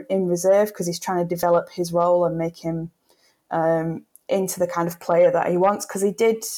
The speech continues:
he did mention that Bernardeschi was gonna be important in his opening, uh,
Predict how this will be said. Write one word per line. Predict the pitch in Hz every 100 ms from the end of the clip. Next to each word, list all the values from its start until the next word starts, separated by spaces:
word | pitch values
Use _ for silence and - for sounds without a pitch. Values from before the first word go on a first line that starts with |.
| -
he | 196
did | 214 214
mention | 202 196 185 - 175
that | 170 -
Bernardeschi | 180 175 175 170 - 165
was | 165
gonna | 170
be | 170 170
important | 170 190 180 - 147
in | 165
his | 170 170
opening, | 165 170 - 165 160 160 - _ _ _ -
uh, | 160 160